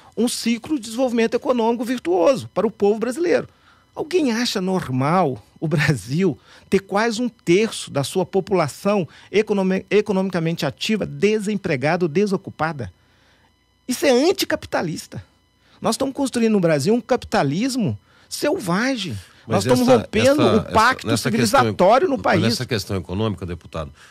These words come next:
Speaker 2: o senhor não concorda que essa creba-, quebradeira do país não foi por, por um, uma, uma falsa economia criada no governo da presidente Dilma?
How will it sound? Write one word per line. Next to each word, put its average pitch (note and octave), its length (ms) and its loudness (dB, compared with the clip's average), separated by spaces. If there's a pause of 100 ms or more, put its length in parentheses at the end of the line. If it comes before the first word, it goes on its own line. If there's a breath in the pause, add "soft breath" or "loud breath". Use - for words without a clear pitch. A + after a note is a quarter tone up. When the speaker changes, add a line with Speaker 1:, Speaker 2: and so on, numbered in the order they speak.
Speaker 2:
o - 40 -20
senhor A2 140 -4
não A2 80 -2
concorda F2+ 480 -6
que - 140 -10
essa F2+ 260 -6
creba-, F#2+ 460 -6 (100)
quebradeira F2+ 680 -2
do D#2+ 120 -6
país F2 340 -6
não F2 100 -6
foi F#2+ 240 -6
por, D#2+ 280 -12 (380 soft breath)
por F#2 140 -6
um, G2 140 0
uma, F#2+ 280 -2
uma F2+ 380 -2
falsa A#2+ 640 -2
economia F#2 680 -2
criada F2+ 420 -2
no A2+ 160 0
governo F#2 360 -2
da F2 80 -4
presidente E2 420 -10
Dilma? E2+ 260 -8